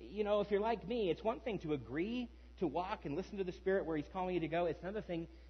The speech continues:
to figure out what you're gonna do when you get there. Valid questions. If I make the decision to walk across the room, to listen to, to God's Spirit prompting me to have a conversation with someone, then what should I be thinking about? What should I pray about? What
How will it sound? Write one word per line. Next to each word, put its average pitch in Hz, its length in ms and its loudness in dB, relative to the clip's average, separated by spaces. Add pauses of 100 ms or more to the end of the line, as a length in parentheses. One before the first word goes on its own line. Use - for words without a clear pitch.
(200)
to 131 140 -12
figure 160 240 -2
out 139 100 2
what 135 180 -6
you're 131 80 -4
gonna 123 220 -6
do 139 480 -2 (560)
when 113 160 -10
you 120 100 -6
get 123 260 -4
there. 87 220 -12 (1200)
Valid 175 320 -2
questions. 104 520 -10
If 117 120 -10
I 147 100 -8
make 165 320 -6
the - 200 -14
decision 113 360 -8 (440)
to 143 40 -10
walk 147 260 -2
across 139 360 -8
the 135 100 -12
room, 120 300 -4
to 123 80 -12
listen 170 400 -10
to, 151 100 -4 (320)
to 143 60 -10
God's 143 320 -4 (260)
Spirit 160 400 -2
prompting 147 400 -4
me 123 140 -2
to 120 40 -6
have 151 160 2
a 147 60 -2
conversation 147 640 -6
with 120 140 -8
someone, 120 320 -6 (360)
then 165 160 2 (100)
what 202 160 -2
should 226 120 -6
I 214 100 0
be 160 100 -2
thinking 160 400 -2
about? 120 180 0
What 165 120 -4
should - 120 -14
I 185 80 0
pray 156 280 -4
about? 123 260 -2
What 175 120 -6